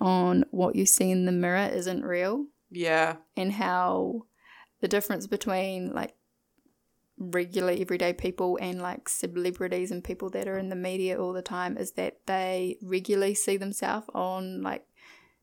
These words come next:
Speaker 1: T V or in photos or anything like that. So they, they, they know that's them.
Speaker 2: Yeah, they know what they look like 'cause they
Speaker 1: Yeah.
Speaker 2: regularly see themselves. Whereas the only time we see ourselves is, like, maybe once a day when we check that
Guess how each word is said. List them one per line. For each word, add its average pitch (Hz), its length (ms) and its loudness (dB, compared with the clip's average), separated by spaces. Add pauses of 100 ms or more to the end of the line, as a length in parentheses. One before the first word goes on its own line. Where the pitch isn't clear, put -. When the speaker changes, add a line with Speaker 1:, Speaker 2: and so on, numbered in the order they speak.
Speaker 1:
T 190 200 4
V 175 380 4
or 175 280 6
in 180 440 -2 (120)
photos 185 440 2
or 175 120 0
anything 185 340 -2
like 185 180 -6
that. 190 180 -2
So 185 160 4
they, 180 340 2 (380)
they, 185 240 4 (360)
they 202 100 2
know 190 220 2
that's 190 240 4
them. 262 400 2 (140)
Speaker 2:
Yeah, 202 180 10
they 180 120 8
know 190 160 12
what 190 160 12
they 170 120 8
look 170 240 8
like - 260 2
'cause 208 100 0
they 190 260 10
Speaker 1:
Yeah. 165 60 0
Speaker 2:
regularly 175 500 6
see 196 180 8
themselves. 175 480 6
Whereas 170 260 8
the 175 120 10
only 180 140 10
time 180 180 2
we 175 100 4
see 170 140 2
ourselves 147 320 -2
is, 156 140 -4
like, 147 160 6
maybe 156 200 2
once 151 240 2
a - 40 -8
day 160 180 2
when 160 180 0
we 160 260 -2
check - 320 -8
that - 160 -6